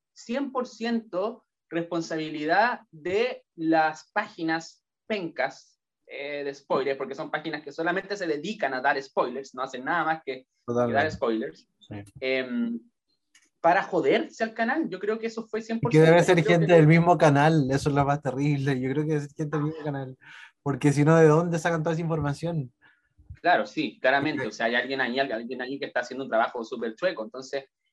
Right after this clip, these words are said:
Speaker 1: yo creo que no debe volver a pasar algo como lo que pasó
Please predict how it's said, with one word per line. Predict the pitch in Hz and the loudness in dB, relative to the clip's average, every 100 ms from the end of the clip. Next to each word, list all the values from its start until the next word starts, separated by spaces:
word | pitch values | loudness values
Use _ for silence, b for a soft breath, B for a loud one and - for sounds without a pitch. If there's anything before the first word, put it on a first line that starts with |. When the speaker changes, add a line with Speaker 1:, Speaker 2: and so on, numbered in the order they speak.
| _ | _
Speaker 1:
yo | 131 | -12
creo | - 202 | -2 -2
que | 220 208 - _ _ - _ _ - | 0 -4 -8 _ _ -20 _ _ -10
no | 147 208 226 | -4 -2 -2
debe | 254 214 160 165 _ | -4 -2 -2 -4 _
volver | 151 151 156 175 170 | -6 -2 -2 -4 -4
a | 160 | -4
pasar | 160 - 165 175 - | -4 0 0 0 -2
algo | 165 170 170 | -2 -2 -2
como | 170 165 156 | -6 -6 -6
lo | |
que | 151 | -8
pasó | 160 143 - 160 170 | -10 -12 -6 -6 -6